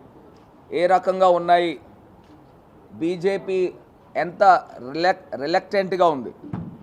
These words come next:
ఆయన పాపం సిద్ధార్థ్ సింగ్ అన్న అతనికి అర్థం కావట్లేదు, వీళ్ళు మేనిఫెస్టో పట్టుకుంటే మాకు అంటుకుపోద్దా, వీళ్ళు మేనిఫెస్టో పెడితే ఈ చంద్రబాబు నాయుడు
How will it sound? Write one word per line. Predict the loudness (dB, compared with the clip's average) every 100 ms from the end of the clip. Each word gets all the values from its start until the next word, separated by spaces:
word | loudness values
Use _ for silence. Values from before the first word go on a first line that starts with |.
| -20 -20 -4
ఆయన | -2
పాపం | 2 2 4 0
సిద్ధార్థ్ | -2 -4 4 4 4 -8
సింగ్ | -8 -4
అన్న | -2
అతనికి | -2 -4 -6 -2 -2 -2 -4 -8 -8
అర్థం | -4 0
కావట్లేదు, | 4 4 4 -6 -10 -14 -20 -20 -20 -20 -20 -20 -20 -12
వీళ్ళు | -6 -4
మేనిఫెస్టో | -2 -2 -2 -4 -2 0
పట్టుకుంటే | 0 0 -4 -4 -2
మాకు | -2 -2
అంటుకుపోద్దా, | -4 -6 -4 -4 -4 -6 -8 -20 -20 -20 -20 -20 -20 -20 -20 -20 -20 -20 -20 -4
వీళ్ళు | -2 -2
మేనిఫెస్టో | -2 -2 0 0 0 0
పెడితే | 0 0 -2
ఈ | -6 -4
చంద్రబాబు | -6 -4 2 2 2
నాయుడు | -2 -2 0 -2